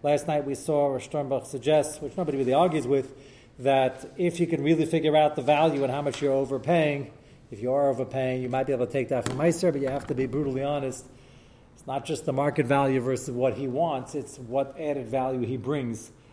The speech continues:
And that could be in your comfort level, that could be in honesty sometimes, that could be in his talents, and you have to measure that. Uh, it's a little hard to assess that. Uh, the, um,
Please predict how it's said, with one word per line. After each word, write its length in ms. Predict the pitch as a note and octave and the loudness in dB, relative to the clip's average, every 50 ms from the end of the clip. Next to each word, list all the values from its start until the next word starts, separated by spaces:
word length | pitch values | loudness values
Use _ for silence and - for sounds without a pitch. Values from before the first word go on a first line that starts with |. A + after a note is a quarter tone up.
| - - - | -20 -20 -12
And 80 | B2+ A#2+ | -6 -4
that 180 | B2+ B2+ - | -4 -4 -2
could 140 | - C#3+ A#2+ | -4 -4 -2
be 380 | G#2+ C3+ C3+ C3+ C3 B2+ B2 B2 | 0 2 2 2 2 2 2 0
in 180 | A#2+ A2+ A#2 | 0 -2 -4
your 240 | A2+ A2 A2+ A2 A2 | -4 -4 -2 -2 -4
comfort 380 | G#2 - D#3 E3 E3 - E3+ C#3+ | -4 -4 -4 -4 -4 -4 -4 -2
level, 340 | C3+ C#3+ C#3 B2 B2+ B2 A#2+ | 0 0 0 0 -2 -2 -2
that 220 | B2 A#2 A2 - | -2 -4 -4 -6
could 120 | C3 G#2+ | -8 -8
be 440 | G2 A#2 A2 A2 A2 A2 A2 G#2+ G#2+ - - - - - - - - - - | -6 -6 -6 -6 -6 -6 -8 -8 -10 -14 -20 -20 -20 -20 -20 -20 -20 -18 -14
in 340 | A#2+ A2+ A2 A2 G#2+ G#2 G#2 - - - | -12 -10 -10 -8 -8 -10 -12 -14 -14 -8
honesty 480 | - E3 F#3+ F#3+ E3+ - - F3+ E3+ | -4 -2 0 0 -2 -2 0 0 0
sometimes, 560 | D#3 E3+ E3+ D#3 C3+ - D#3 C#3 C3+ C3+ B2 A#2 | 0 0 -2 -4 -4 -4 -4 -2 -2 -2 -4 -4
that 220 | C3+ A#2+ A#2 - | -4 -4 -4 -4
could 160 | C#3 A#2+ G2+ | -6 -4 -2
be 420 | B2+ B2+ A#2+ A#2 A2+ A2+ A#2 A#2 A2+ | 0 0 0 0 0 -2 -4 -4 -4
in 320 | G#2+ G#2+ G#2 G#2+ G#2 G2+ - - - - - - - - - - | -6 -6 -6 -8 -10 -10 -14 -16 -18 -16 -14 -14 -14 -16 -16 -14
his 140 | A2 G#2 - | -14 -14 -14
talents, 640 | - - D#3 E3 D#3+ D#3 C#3+ C3+ A#2 - - - - - - | -6 -2 0 2 2 2 0 -2 -4 -8 -12 -14 -16 -14 -12
and 240 | - C3 B2 B2 B2 | -10 -10 -8 -8 -8
you 40 | B2 | -8
have 120 | A#2 A#2 | -8 -8
to 80 | - C3 | -8 -6
measure 300 | B2 C3+ C3 A2 B2+ B2+ | -4 -4 -2 -2 -2 -2
that. 360 | B2 A#2 A2+ A2+ A2+ - - | -2 -2 -2 -2 -6 -8 -8
Uh, 280 | B2 A#2 A2+ A2+ A2 A2 | -8 -6 -6 -6 -6 -8
it's 120 | A2 - | -10 -12
a 40 | C3 | -14
little 140 | A#2 G#2+ G2+ | -14 -14 -12
hard 320 | - - A#2 A2+ A2 A2+ - | -10 -8 -8 -8 -8 -10 -12
to 180 | - A2+ G#2 | -12 -10 -10
assess 320 | G2 - - D#3 D3 C3 - | -10 -10 -8 -8 -8 -8 -10
that. 220 | - A2+ G2+ G2+ - - - - - - - - - - - - - - - - - | -10 -12 -12 -12 -14 -18 -20 -20 -20 -20 -20 -20 -20 -20 -20 -20 -20 -20 -20 -18 -12
Uh, 260 | - A#2 A2+ A#2 A#2+ | -10 -8 -6 -6 -6
the, 380 | A2+ A2+ B2 C3+ C3+ C#3 C#3 C#3 | -4 0 2 2 4 4 4 4
um, 360 | C#3 C3+ C3+ C3 C3+ D3+ E3 | 4 4 2 0 -2 -6 -10